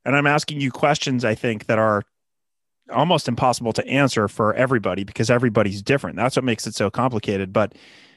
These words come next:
you know, the way I look at it is if we don't begin to ask the questions, especially, um, to people with your level of expertise and experience in these matters, um,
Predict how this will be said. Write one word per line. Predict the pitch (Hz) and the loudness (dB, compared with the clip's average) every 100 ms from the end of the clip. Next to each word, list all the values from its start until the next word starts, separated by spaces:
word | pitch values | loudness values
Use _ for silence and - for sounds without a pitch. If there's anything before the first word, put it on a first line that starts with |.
| - | -2
you | 135 | 2
know, | |
the | 123 | 4
way | 151 | 4
I | 147 | 4
look | 147 117 120 | 2 2 0
at | 107 | 0
it | |
is | 107 | -2
if | 113 | 0
we | 120 | 2
don't | 123 117 | 2 2
begin | 117 123 120 | 0 0 0
to | 113 | 0
ask | 123 123 | 0 -2
the | 117 | -4
questions, | - 139 - 107 104 | 0 2 2 -2 -4
especially, | 104 - 175 147 113 107 110 - _ - | -4 -2 0 0 0 0 -2 -6 _ -4
um, | 113 110 101 | 0 2 0
to | 107 | -2
people | 123 127 | -2 0
with | 117 110 | 0 2
your | 120 120 | 2 2
level | 120 113 113 104 | 2 0 0 -2
of | |
expertise | - 113 - 113 - 160 131 | -2 -6 -4 -4 0 0 2
and | 120 107 | 2 0
experience | - - 175 131 110 110 | -4 0 2 2 0 -4
in | |
these | 104 95 | -6 -4
matters, | 107 95 95 92 - _ _ - | -2 -2 -2 -6 -12 _ _ -6
um, | 107 101 98 95 | -2 0 -2 -4